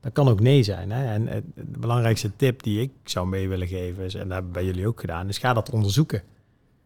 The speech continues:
En analyseer waarom je ja of nee zegt en hoe jouw rol er dan uit kan zien. En dan hoor ik heel vaak mensen zeggen: "Ja, ik doe iets met sales of ik doe iets met marketing in de club." Ja, iets met marketing, iets met sales. Hè, ja, hoe ziet sales bij Jenneskes eruit?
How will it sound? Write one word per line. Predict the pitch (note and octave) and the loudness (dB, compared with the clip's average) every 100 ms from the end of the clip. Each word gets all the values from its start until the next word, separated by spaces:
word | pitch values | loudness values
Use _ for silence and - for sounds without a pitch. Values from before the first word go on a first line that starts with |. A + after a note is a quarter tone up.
| _ | _
En | A2 - | -6 2
analyseer | C#3+ B2+ A#2 G#2 C3+ D#3 | 6 8 8 8 8 8
waarom | B2+ B2+ C3 | 6 6 6
je | A#2 | 6
ja | A#2+ A2+ | 6 4
of | G#2+ | 2
nee | A#2 A2 | -2 -2
zegt | G2+ F#2+ - | -2 -4 0
en | G#2+ | 6
hoe | A#2+ C3 | 8 8
jouw | A#2 B2 C3+ - - _ | 8 4 0 -14 -20 _
rol | C3 B2+ | 4 6
er | G#2+ | 6
dan | A2 | 4
uit | A2 C#3+ | 4 4
kan | - A#2 G2 | 4 2 2
zien. | G2+ G2 | 0 2
En | |
dan | G#2 G#2+ | 0 2
hoor | - A#2+ | 4 6
ik | A#2+ | 6
heel | B2 A2+ | 6 4
vaak | A2+ A2 | 4 2
mensen | A2+ A2+ - | 2 2 0
zeggen: | G#2+ G#2 | -6 -2
"Ja, | A#2+ | 2
ik | B2+ A2+ | 4 8
doe | C3+ | 6
iets | C3 | 6
met | A#2 G2+ | 4 4
sales | C#3 C#3+ D3+ C3 | 6 8 6 2
of | A2 | 2
ik | |
doe | A2+ | 4
iets | B2+ A#2+ | 4 6
met | A#2 | 6
marketing | B2+ D3 C#3 - C#3 | 6 6 2 2 4
in | C3+ | 6
de | C3+ | 6
club." | C#3 C#3+ D3 - _ _ _ _ _ _ _ - | 6 6 4 -16 _ _ _ _ _ _ _ -6
Ja, | G#2 - - | -4 -4 -2
iets | C3 - | -2 0
met | A2+ G#2 | 0 2
marketing, | B2 B2+ - G2 B2+ | 4 2 0 0 0
iets | B2+ - | 0 -2
met | G#2+ | -4
sales. | - B2 A2+ B2+ | 2 2 2 -2
Hè, | - G#2+ | -6 -6
ja, | G#2+ | -4
hoe | E3 C#3 | 4 6
ziet | A2+ C#3 - | 6 4 4
sales | D#3 C#3 G#2 | 8 8 8
bij | A#2 | 6
Jenneskes | C3 E3+ - C#3 | 6 6 2 -4
eruit? | A2+ G#2+ G2 | -2 -4 -6